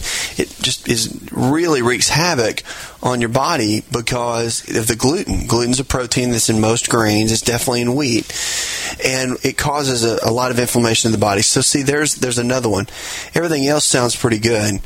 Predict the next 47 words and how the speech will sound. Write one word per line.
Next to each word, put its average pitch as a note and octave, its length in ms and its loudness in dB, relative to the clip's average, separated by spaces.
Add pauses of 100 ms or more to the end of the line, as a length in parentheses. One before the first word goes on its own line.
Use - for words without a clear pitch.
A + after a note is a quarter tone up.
(300)
But B2 100 2
I B2+ 80 2
would B2+ 100 2
avoid A#2+ 380 0
any D#3 220 -2
milk D#3 280 -2
product. B2 480 0
I A#2 40 4
would A#2 160 0
avoid A2+ 280 0
any C3 200 2
grain A#2 560 2 (600)
that - 100 0
you'll G#2 100 2
start - 240 2
feeling C3 320 0
better. C3 280 0
There's A#2+ 200 0
certain A2+ 200 2
supplements B2+ 540 2
that A#2 100 0
can A2+ 140 2
help A#2 260 2
you. A#2 220 2 (480)
Cod C#3 220 0
liver C3+ 200 0
oil B2+ 240 2
can B2 200 2
work A#2+ 220 0
well. A2+ 400 2 (480)
Uh, A#2 200 2
I A2+ 40 0
would A#2 100 0
do A#2+ 100 0
at G#2+ 60 -2
least A#2 200 0
a A#2+ 40 -2
tablespoon B2 480 0
of A#2 60 4
that A2+ 180 2
twice B2 360 0
a A#2 40 2
day. G#2+ 300 0 (360)
And C3+ 160 0
also, D3 640 2
hydrochloric D3+ 680 -2
acid, B2+ 500 2